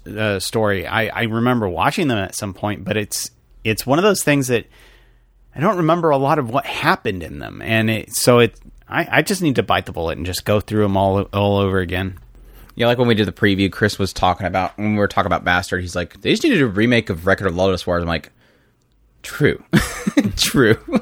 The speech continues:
Speaker 2: True. Why Bastard? Why Record, why not Record of Lodoss War? Uh, we'll see, though. We'll see, though.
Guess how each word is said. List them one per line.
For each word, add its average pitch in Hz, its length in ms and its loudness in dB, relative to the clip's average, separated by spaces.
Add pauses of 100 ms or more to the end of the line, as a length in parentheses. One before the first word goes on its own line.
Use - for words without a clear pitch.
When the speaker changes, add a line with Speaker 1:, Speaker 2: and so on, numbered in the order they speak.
(840)
Speaker 2:
True. 151 340 0
Why 123 180 2
Bastard? 143 560 2
Why 113 180 0
Record, 139 440 0
why 143 220 0
not 156 180 2
Record 139 240 0
of 117 100 0
Lodoss 110 340 2
War? 104 320 0 (400)
Uh, 113 1040 0
we'll 107 160 2
see, 98 180 2
though. 64 200 0
We'll - 100 -2
see, - 180 -6
though. - 220 -8